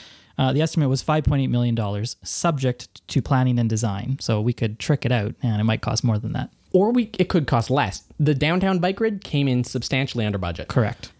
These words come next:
Speaker 1: What happens, Troy, when we build bike grids and separated lanes for cyclists?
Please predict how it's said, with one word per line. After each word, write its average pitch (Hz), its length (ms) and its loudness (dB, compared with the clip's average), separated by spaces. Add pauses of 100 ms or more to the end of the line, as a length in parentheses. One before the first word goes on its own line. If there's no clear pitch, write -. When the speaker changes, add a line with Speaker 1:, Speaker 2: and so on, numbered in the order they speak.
Speaker 1:
What 165 160 4
happens, 165 460 2
Troy, 170 360 0
when 156 160 2
we 151 100 2
build 147 220 0
bike 147 200 -2
grids 160 320 -2
and 131 300 0 (120)
separated 147 480 0
lanes 143 320 2
for - 160 -2
cyclists? - 640 -4